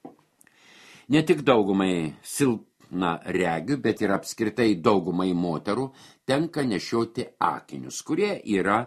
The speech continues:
puiki įvaizdžio detalė. Tai pagyvina, papildo veido formą ar net atstoja akių šešėlius. Tačiau, jei yra stiprūs pliusiniai stiklai, zona aplink akis atrodo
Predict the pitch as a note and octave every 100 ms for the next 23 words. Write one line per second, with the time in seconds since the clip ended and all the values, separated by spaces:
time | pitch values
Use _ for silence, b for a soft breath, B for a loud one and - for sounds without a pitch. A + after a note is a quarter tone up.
0 | B B _ G#2 G2 - C3 D#3 C3 -
1 | _ _ _ F#2+ G#2 G#2 F#2 G2 F#2 F#2
2 | - - - - _ _ _ - G3+ -
3 | F2+ F#2 F2+ E2+ E2 - C3 F#3+ F3+ G#2
4 | F2 D#2+ D2 - C3+ D#3 C3+ - F#2+ F2
5 | F#2 C#3+ - F2 - - A#2+ C3+ B2 A#2+
6 | B B - F#2+ - G2+ G#2+ - A2 -
7 | - E2 G#1+ - - - B2+ B2 - F#2+
8 | C2+ G#1+ B B B B C#2+ E2 B2+ C3
9 | - F#2 F2+ F2 D#2+ - - - E3+ E3+
10 | C#2 A1+ - - - - _ _ _ -
11 | A2+ D#3+ D3 - C#2 D2 - A#2 - A#2
12 | A#2+ B2 B2 B B E2+ E2+ A#2 A#2+ C#3
13 | A#2+ G2 G#2+ G#2 F#2 E2+ D#2 D#3 D#3 -
14 | - D#2+ G2 A#2+ A#2 C3+